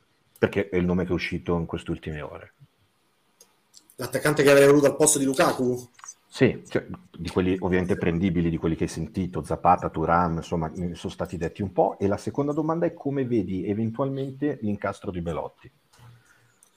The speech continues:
Speaker 2: Guarda Guido, io la... su questo mi sono, mi sono espresso subito, nel senso che per me l'unico acquisto che l'Inter, che per l'Inter avrebbe avuto un senso,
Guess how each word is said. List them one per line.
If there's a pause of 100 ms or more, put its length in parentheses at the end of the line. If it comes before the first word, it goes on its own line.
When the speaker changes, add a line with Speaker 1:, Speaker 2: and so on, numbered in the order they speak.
(840)
Speaker 2:
Guarda
Guido,
io
la... (140)
su
questo
mi
sono,
mi
sono
espresso
subito,
nel
senso
che
per
me
l'unico
acquisto
che
l'Inter,
che
per
l'Inter
avrebbe
avuto
un
senso,